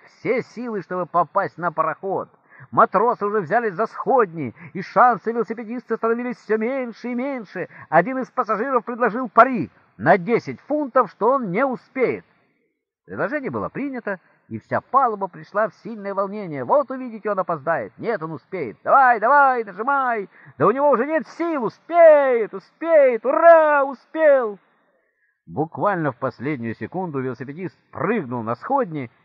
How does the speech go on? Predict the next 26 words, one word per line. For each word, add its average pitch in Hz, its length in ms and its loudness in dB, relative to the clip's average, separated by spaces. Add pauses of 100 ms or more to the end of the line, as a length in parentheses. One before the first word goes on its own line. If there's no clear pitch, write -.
(160)
и 180 180 -6
их - 200 -10
тут 220 180 -10
же 175 140 -6
подняли. 113 640 -2
"Отчаливай!" — 240 960 4
закричал 151 540 -2
он. 95 220 -2 (760)
Это 233 500 -2
был 175 640 -6 (240)
капитан. 92 840 0 (1800)
Англичанин 247 880 -2 (200)
на 226 440 2
француза 196 640 -4
и 160 80 2
немца, 208 400 -2
англичанина, 147 720 -2
француза 113 400 -6
и 101 40 -6
немца 226 340 -6
приговорили 156 520 -6
к - 140 -18
публичной 117 560 -12
казни 202 580 -6 (160)
на 151 260 -6
гильотине. 113 800 -10